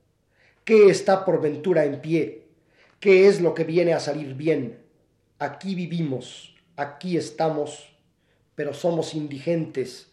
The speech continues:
oh amigos nuestros". A Cuauhtencostli le responden el mismo Tecayehuatzin y otro poeta amigo. Con sus palabras quieren disipar la que consideran actitud pesimista.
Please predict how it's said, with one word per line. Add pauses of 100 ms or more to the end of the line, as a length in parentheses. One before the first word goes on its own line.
oh
amigos
nuestros". (1700)
A
Cuauhtencostli
le
responden
el
mismo
Tecayehuatzin
y
otro
poeta
amigo. (640)
Con
sus
palabras
quieren
disipar
la
que
consideran
actitud
pesimista.